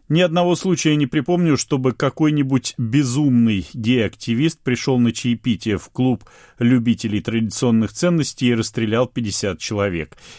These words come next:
Или, предположим, такой же безумный толераст расстрелял бы детский лагерь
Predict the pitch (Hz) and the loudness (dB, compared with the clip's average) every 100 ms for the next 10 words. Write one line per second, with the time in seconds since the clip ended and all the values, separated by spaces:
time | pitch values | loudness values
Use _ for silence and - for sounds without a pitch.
0 | - 151 165 151 139 151 151 135 131 147 | -2 0 2 -2 -2 0 2 0 -2 -2
1 | 131 160 143 113 110 117 123 127 123 107 | -2 0 0 0 -2 0 0 2 2 2
2 | 98 80 110 104 104 135 - 120 117 - | -2 -2 -2 0 0 0 -2 -4 -4 -2
3 | 120 120 110 104 101 110 - - 107 110 | 0 0 0 -4 -2 -4 -4 -8 -2 0
4 | 120 143 | 0 -2